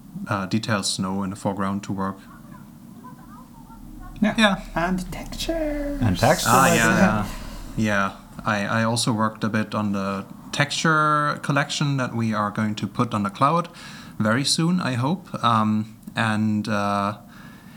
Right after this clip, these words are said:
Speaker 1: yeah, it's, uh, it's just managing files and making sure that everything, uh, is up to our standards and, uh, naming everything correctly and making sure that people will be able to find it.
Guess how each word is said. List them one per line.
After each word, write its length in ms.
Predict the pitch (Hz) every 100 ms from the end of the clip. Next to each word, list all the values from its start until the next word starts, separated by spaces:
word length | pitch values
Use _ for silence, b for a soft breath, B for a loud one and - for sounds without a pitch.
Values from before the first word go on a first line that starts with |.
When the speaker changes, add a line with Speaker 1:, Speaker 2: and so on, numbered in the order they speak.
| -
Speaker 1:
yeah, 260 | 160 147
it's, 220 | 120 - 131
uh, 360 | 123 110 113
it's 180 | - 117
just 280 | - 120 -
managing 420 | 104 110 110 107
files 480 | 101 98 95 110 113
and 160 | 104 101
making 280 | 107 117
sure 200 | 110 110 104
that 40 | 104
everything, 560 | 104 - 104 101 101
uh, 220 | 101 98 98
is 120 | 101
up 120 | 107 -
to 140 | 113
our 200 | 101 95
standards 760 | - 117 117 117 117 113 113 -
and, 280 | 98 98 101
uh, 240 | 98 95 B B B B
naming 400 | 110 117 120 117
everything 420 | 110 110 110 117
correctly 540 | 113 107 104 117 110 107
and 240 | 110 104
making 240 | 104 107 113
sure 180 | -
that 160 | 107 101
people 300 | 117 104 98
will 140 | 98
be 280 | 92 104 101
able 220 | 98 98 95
to 120 | 117
find 320 | - 131 143
it. 320 | 135 139 -